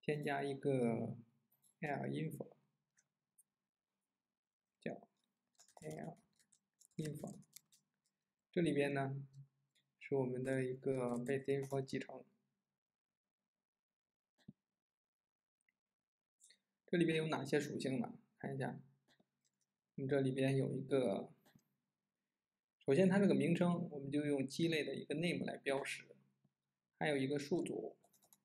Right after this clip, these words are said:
photo prop strong as ever，星，这个叫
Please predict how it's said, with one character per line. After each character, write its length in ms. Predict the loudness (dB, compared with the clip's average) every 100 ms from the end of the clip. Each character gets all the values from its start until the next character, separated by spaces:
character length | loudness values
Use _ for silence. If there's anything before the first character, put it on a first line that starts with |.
| _ _ _ _ _ _ _ _ _ _ _ _ _ _ _
photo 440 | -8 -8 -8 -12 -14 -14
prop 260 | -12 -12 -14 _ _ _ _ _ _ -20 -20 _ -20 -20 _ _ _ _ _ _ _ _ _ _ _ _ _ _ _ _ _ _ _
strong 520 | -20 -12 -8 -6 -8 -16 _ _ _ _ _ -16 -16 -12
as 380 | -10 -8 -8 -8
ever， 440 | -6 -4 -6 -10 -14 _ _ -20 -20 -20 _ _ _ _ _ _ _ -20 -20 -18
星， 380 | -8 -6 -6 -12 _ _ -8
这 100 | -4
个 60 | 0
叫 480 | 2 2 0 -2